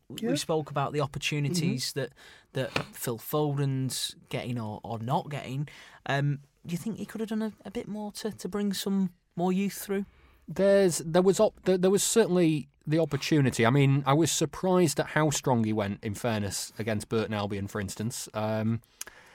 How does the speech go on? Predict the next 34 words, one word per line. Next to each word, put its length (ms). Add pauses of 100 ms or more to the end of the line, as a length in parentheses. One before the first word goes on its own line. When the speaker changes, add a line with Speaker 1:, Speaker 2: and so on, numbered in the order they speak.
(680)
Speaker 3:
I 120
think, 520
you 120
know, 200 (280)
Eric 180
Garcia's 560
one 220
that 160
he's, 140
he's 120
played 260
a 40
couple 320
of, 240
of 100
League 180
Cup 140
games, 260
and 80
I 40
think 160
the, 100
the 160
other 120
side 260
of, 220
of 360
playing 220
Eric 200
Garcia, 460
I 60
don't 180
think, 200 (100)
uh, 120